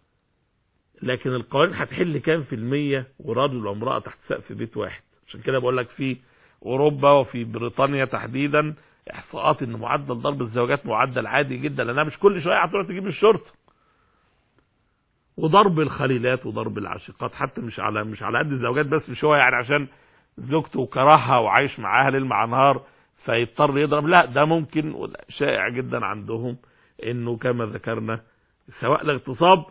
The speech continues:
أو سواء إن تبقى خليلة أو، أو، أو عشيقة، وبالتراضي، ومع هذا يضيف إليها علاوة الضرب وغيره، وده أمر معروف جدا في ثقافة هؤلاء. يبقى هم بيقعدوا يحسسونا بذنب كبير جدا للبشرية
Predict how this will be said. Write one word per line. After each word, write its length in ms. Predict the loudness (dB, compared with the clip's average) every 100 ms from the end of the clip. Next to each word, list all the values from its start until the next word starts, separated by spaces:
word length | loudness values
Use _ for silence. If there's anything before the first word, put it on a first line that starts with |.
| -2
أو 200 | 2 2
سواء 360 | 0 -2 -2 -4
إن 200 | -10 -8
تبقى 420 | -8 -6 -8 -8 _ -16 -10
خليلة 360 | -8 -6 -6
أو، 300 | -8 -10 -12 -10
أو، 140 | -10 -8
أو 200 | -8 -4
عشيقة، 580 | -6 -6 -12 -8 -10 -12 _ _ _ _
وبالتراضي، 1600 | -2 0 2 0 -4 _ _ _ -6 -6 -4 2 6 6 4 -4
ومع 560 | -4 -2 0 0 2 0
هذا 240 | 0 -4 -6 _ _ _ -8
يضيف 460 | -6 -4 -4 -4
إليها 340 | -4 0 0 -2
علاوة 640 | -4 -2 0 0 -4 -8
الضرب 440 | -14 -4 -4 -4
وغيره، 540 | -6 -4 -2 -2 -4 -8 -12
وده 300 | -8 -4 -4
أمر 160 | -6
معروف 300 | -8 -8 -8
جدا 240 | -10 -10 -14
في 140 | -16 -20
ثقافة 340 | -14 -14 -14 -20
هؤلاء. 340 | -20 -20 -20 _ _ -20 _ _ _ _
يبقى 180 | -6 -2
هم 200 | 0 -2
بيقعدوا 460 | -4 -4 -4 -4 -6 _ _
يحسسونا 720 | -12 -10 -10 -14 -20 -6 -4
بذنب 400 | -4 -4 -6 -4
كبير 1000 | -10 -10 -10 -8 -6 -8 -8 -6 -6 -6
جدا 360 | -8 -12 -8 -8
للبشرية 760 | -8 -8 -12 -6 -6 -4 -8